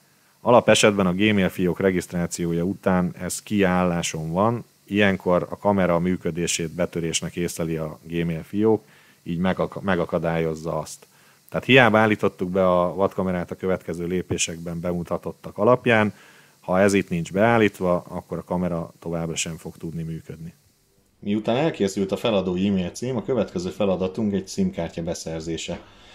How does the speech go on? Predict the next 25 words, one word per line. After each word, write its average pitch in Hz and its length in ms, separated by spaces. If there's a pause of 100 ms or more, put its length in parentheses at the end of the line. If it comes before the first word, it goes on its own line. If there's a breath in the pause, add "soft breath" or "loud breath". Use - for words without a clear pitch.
(240 loud breath)
A - 80
sim 151 240
kártya 98 320
normál, 98 580
nagyméretű 92 580
sim 98 260
kártya 120 340
kell, 131 260
hogy 135 140
legyen, 117 440 (380 loud breath)
legyen 101 340
rajta 87 360
aktív 80 300
internet, 107 640
illetve 90 360
hogyha - 240
pin 107 220
kóddal 85 440
védett, 104 440
akkor - 260
azt - 240
vagy 92 280
kapcsoltassuk 87 680
ki 92 160
a 85 240